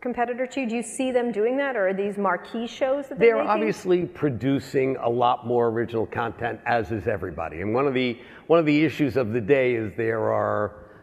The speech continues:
Speaker 2: so many more shows and so many more choices
Speaker 1: Mm-hmm.
Speaker 2: that content does get watered down. Creative talent, there's just so
Speaker 1: Mm-hmm.
Speaker 2: much of it.
Speaker 1: Mm-hmm.
Speaker 2: However, you know,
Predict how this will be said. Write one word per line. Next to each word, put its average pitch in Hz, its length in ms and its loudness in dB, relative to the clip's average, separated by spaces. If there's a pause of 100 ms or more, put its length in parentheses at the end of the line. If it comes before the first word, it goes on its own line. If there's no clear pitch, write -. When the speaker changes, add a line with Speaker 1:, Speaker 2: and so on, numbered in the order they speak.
Speaker 2:
so 170 200 4
many 156 180 2
more 135 280 2
shows 131 520 2
and 107 120 -6
so 139 160 0
many 127 140 0
more 113 220 0
choices 139 680 -2
Speaker 1:
Mm-hmm. 202 260 -12 (240)
Speaker 2:
that 185 400 2 (400)
content 160 500 -2
does 147 220 2
get 143 180 0
watered 127 380 0
down. 156 560 0
Creative 135 460 0
talent, 131 400 -2 (160)
there's 110 180 -4
just 107 240 -6
so 117 80 -4
Speaker 1:
Mm-hmm. 110 60 -4
Speaker 2:
much 143 240 -2
of 151 100 -6
it. 160 140 -2 (220)
Speaker 1:
Mm-hmm. 185 220 -16 (160)
Speaker 2:
However, 170 680 2
you 156 100 2
know, 151 300 4